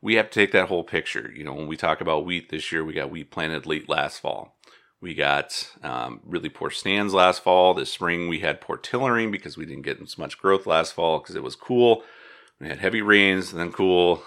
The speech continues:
and then kind of a rough winter. We come into spring, we have low tiller counts, we put nitrogen on, we increase them a little bit, but we don't quite have the tiller counts we'd like to see on wheat.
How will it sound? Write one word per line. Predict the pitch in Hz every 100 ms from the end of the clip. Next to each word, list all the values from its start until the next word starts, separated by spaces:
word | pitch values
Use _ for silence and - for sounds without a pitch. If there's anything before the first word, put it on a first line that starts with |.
| -
and | 78
then | 76 78 78 78 _ _
kind | - 80
of |
a | 80
rough | 78 87 87
winter. | 98 95 90 87 - _ _ _ _
We | -
come | 98
into | 95 87
spring, | - 92 90 87 85 82 -
we | 87
have | 78
low | 82 82
tiller | - 95 85
counts, | - 85 85 82
we | 85
put | 80
nitrogen | 82 85 87 87 82
on, | 82 82 82 - _ _ _
we | 87
increase | 73 - 104 -
them | 76
a |
little | 82 123
bit, | 110 107 104
but | 76
we | 80
don't | 82 78 -
quite | 82 76
have | - 78
the | 73
tiller | 69 82 76
counts | - 76 73
we'd | 76
like | 80 -
to | -
see | - 95 73
on | 69 73
wheat. | 76 -